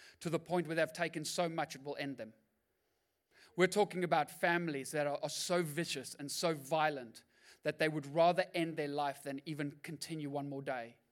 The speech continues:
We're talking about teenagers who are so confused, so confused. They don't know what up and down is anymore. They don't know if they're allowed to be a male or if they can only be a female, if they have to kind of accept both.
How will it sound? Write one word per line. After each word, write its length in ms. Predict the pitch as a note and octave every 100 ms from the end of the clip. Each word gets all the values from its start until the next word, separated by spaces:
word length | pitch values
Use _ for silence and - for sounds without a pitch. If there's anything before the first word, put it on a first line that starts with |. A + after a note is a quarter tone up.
| _ _ _ _ _ -
We're 100 | E3
talking 260 | E3 G#3+ G3+
about 280 | F3+ E3+ -
teenagers 600 | G3 G3+ E3+ D3 D3+ D3
who 160 | D#3+
are 60 | D3+
so 340 | - - G3
confused, 800 | G3 G3+ F3 - E3+ C3+ A2+ - - _ _ _ _ _
so 300 | - - G#3
confused. 500 | F#3+ F3 D3+ C3 A#2+
They 120 | F#3+
don't 140 | F#3+ F#3+
know 100 | E3
what 340 | D#3 F#3+ F#3
up 200 | F#3 F3
and 100 | E3
down 260 | D#3 D#3+ D#3
is 220 | D#3 D3+
anymore. 440 | D3 D3+ D3 C#3+ C#3 - -
They 80 | F3+
don't 140 | G#3
know 100 | G3
if 120 | F3+
they're 140 | E3+ E3
allowed 340 | E3 F3 F#3
to 80 | G#3+
be 140 | G3+
a 60 | F#3+
male 300 | F#3+ F#3+ F#3+
or 60 |
if 80 | D3+
they 160 | E3 D#3+
can 160 | E3 E3+
only 200 | F3+ G3
be 140 | F#3
a 40 |
female, 500 | F3+ - G3 F#3 F3+
if 80 | E3
they 100 | D#3+
have 180 | D#3+ F3+
to 80 | F#3
kind 260 | - F#3+
of 80 | F3
accept 400 | D#3+ - F#3 D3
both. 180 | F3+ E3+